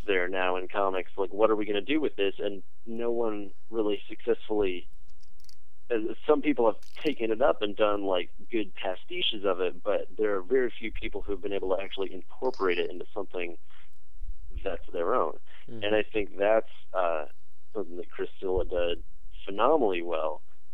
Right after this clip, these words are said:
Speaker 1: in this comic. Um, and, and, uh, and yeah, seeing him apply it to a longer work too, which is, you know, something that the Fourth Thunder guys have done, big comics, but not necessarily long comics as much.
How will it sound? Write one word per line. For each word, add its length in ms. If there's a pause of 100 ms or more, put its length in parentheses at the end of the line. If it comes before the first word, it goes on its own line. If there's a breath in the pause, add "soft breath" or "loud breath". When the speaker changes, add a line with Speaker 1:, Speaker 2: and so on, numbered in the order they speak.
(180)
Speaker 1:
in 240
this 120 (120)
comic. 420
Um, 420 (920)
and, 520 (1080)
and, 160
uh, 420
and 180
yeah, 180 (160)
seeing 200
him 200
apply 320
it 120
to 100
a 40
longer 380
work 300 (180)
too, 260
which 220
is, 160 (360)
you 120
know, 180
something 280
that 120
the 140
Fourth 260
Thunder 280
guys 280
have 160
done, 260 (680 soft breath)
big 460 (120)
comics, 460 (540)
but 180
not 240
necessarily 580
long 540
comics 480
as 180
much. 260